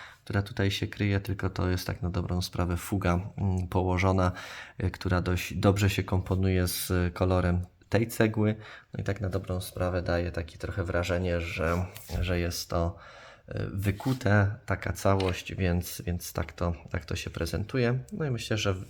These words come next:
dojście do wyczystki też nie jest najgorsze. Takie jest maksymalne tutaj otwarcie, więc wydaje się, że też, mm, gdy przyjdzie, mm, tutaj robić jakiś serwis kominierski, to też myślę, że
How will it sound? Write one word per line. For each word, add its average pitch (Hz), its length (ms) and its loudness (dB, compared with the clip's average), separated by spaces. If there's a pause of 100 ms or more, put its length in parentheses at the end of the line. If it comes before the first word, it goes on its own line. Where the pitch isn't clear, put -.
dojście 95 380 4
do 90 140 0
wyczystki 92 520 -4
też 90 260 0
nie 92 80 2
jest 87 220 -2
najgorsze. 90 520 2 (640)
Takie - 280 -4
jest 90 140 -2
maksymalne 87 680 0
tutaj 87 360 0 (220)
otwarcie, 113 720 6 (520)
więc 90 240 -2
wydaje 90 400 2
się, 95 160 -2
że 87 140 -2
też, 82 400 0
mm, 92 300 0
gdy 90 200 -2
przyjdzie, 90 500 0 (200)
mm, 87 320 0
tutaj 87 320 -2
robić 90 280 -2
jakiś 85 300 -4
serwis 101 520 2 (380)
kominierski, 98 720 2
to 85 120 -4
też - 320 0
myślę, 87 400 -2
że 76 220 0